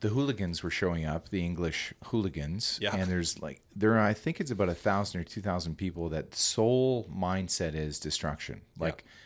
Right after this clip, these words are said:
Speaker 1: we're gonna go to an event, they're gonna know we were there,
Speaker 2: Mm-hmm.
Speaker 1: and, you know, as soon as the riot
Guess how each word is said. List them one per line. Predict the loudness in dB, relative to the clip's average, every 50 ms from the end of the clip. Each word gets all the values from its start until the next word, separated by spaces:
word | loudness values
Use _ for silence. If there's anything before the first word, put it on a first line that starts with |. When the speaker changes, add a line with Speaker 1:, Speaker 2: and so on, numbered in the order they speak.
| -12 _
Speaker 1:
we're | -2 2
gonna | 2 2 4
go | 6 6 6 6
to | 6 6 4
an | 4
event, | 4 4 4 4 2 2 -2 -2 0
they're | 0 2
gonna | 2 2 0 2
know | 4 4 4
we | 4 4 2
were | 2 0
there, | 2 2 2 2 2 0 -2 -4 -6
Speaker 2:
Mm-hmm. | -6 -6 -6 -6
Speaker 1:
and, | -4 -4 -4 -4 -4 -4 -6 -8 -10 -16 -20 _ _ _ -20 -20 -20 -20 -20 -20 -20 -20 -20 _ _
you | -2 0
know, | 2 2
as | 4 4
soon | 4 4 4 2 2
as | 2 0
the | 2 4
riot | 4 6 6 6 4 2 -2